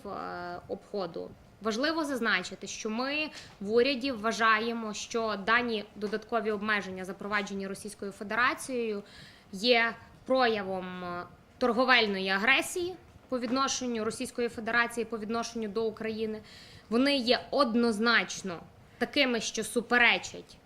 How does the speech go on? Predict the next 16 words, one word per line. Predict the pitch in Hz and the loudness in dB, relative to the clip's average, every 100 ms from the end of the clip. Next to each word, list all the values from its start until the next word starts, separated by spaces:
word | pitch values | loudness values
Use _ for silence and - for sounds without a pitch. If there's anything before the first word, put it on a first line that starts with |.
| - - - - | -20 -20 -20 -16
вз-, | 175 185 208 | -12 -10 -6
р-, | 233 233 | 0 2
е, | 233 214 202 190 185 185 - - | 4 2 0 0 0 -2 -6 -12
зобов'язанням | 220 226 233 254 262 220 220 208 190 190 | -2 2 4 6 6 6 0 2 2 0
Російської | 202 196 247 - 220 | -4 -4 -6 -2 -2
Федерації | 226 214 220 208 196 - 190 180 | 0 2 6 6 2 -6 -6 0
в | |
рамках | 220 214 208 208 | 4 4 2 -6
Світової | - 208 208 220 208 | -8 -8 -4 -2 0
організації | 202 208 202 214 208 208 | -2 -2 0 -2 -2 -6
торгівлі | 208 220 285 349 285 247 - - - | -4 -4 -2 -4 -4 -6 -10 -20 -4
і | 247 254 | -2 0
зони | 220 254 226 | 2 2 2
вільної | 202 214 214 202 196 - | 0 0 0 -2 -4 -4
угоди, | 208 226 208 | -4 -2 -2
е, | 208 185 190 | -2 -2 -4